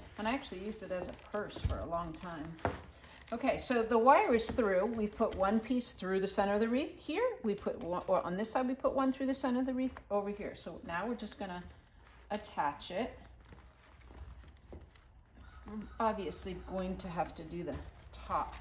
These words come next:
as well so it doesn't do this. Or maybe we could put some glue, but I hate to put glue on quite yet. Don't forget, when we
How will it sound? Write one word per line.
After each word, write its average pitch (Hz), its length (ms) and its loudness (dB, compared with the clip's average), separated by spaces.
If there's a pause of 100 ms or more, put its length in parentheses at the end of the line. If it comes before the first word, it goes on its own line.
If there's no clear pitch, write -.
(160)
as 151 300 -4
well 101 180 -4
so - 200 -8
it - 160 -10
doesn't 156 340 -6
do 156 180 -8
this. - 400 -8
Or 294 240 8
maybe 302 400 0
we 269 120 0
could - 180 -10
put 233 160 -2
some 190 240 -4
glue, 180 400 2
but 170 100 0
I 175 80 2
hate 247 200 0
to - 80 -8
put 233 240 -2
glue 202 160 0
on 165 240 -4
quite 156 260 -4
yet. - 320 -6 (600)
Don't 185 200 -6
forget, 214 320 -2
when 214 160 -2
we 190 240 -6